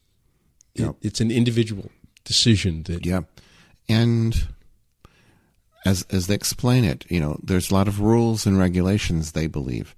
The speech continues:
Speaker 2: but they're not pushing that on you. As you take it a step at a time, you come closer and closer, and, and, you know, um, to finding,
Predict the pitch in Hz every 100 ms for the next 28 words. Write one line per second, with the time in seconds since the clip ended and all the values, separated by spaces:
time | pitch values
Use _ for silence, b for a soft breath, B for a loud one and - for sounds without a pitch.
0 | b b b 104 117 110 - 113 - 104
1 | 71 52 50 50 - b b b - -
2 | 82 - 98 - - - 107 95 - 95
3 | - 107 82 73 - 73 - 85 - 95
4 | 92 - 87 85 85 - 87 - 69 69
5 | 73 - B B B - 80 71 b b
6 | - _ _ - 85 73 - _ _ _
7 | _ - 78 73 71 78 _ _ _ _
8 | _ _ _ _ _ _ _ 190 - -
9 | 92 85 85 - - 90 90 92 92 78
10 | 73 76